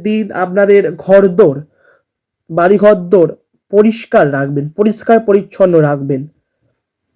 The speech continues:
কোনো দিকে যেন, আম, নোংরা, কোথাও যেন নোংরা না থাকে,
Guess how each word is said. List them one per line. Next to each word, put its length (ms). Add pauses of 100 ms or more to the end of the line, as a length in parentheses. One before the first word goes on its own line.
(1200)
কোনো 120
দিকে 280
যেন, 200
আম, 720 (240)
নোংরা, 440
কোথাও 300
যেন 140
নোংরা 500
না 160
থাকে, 340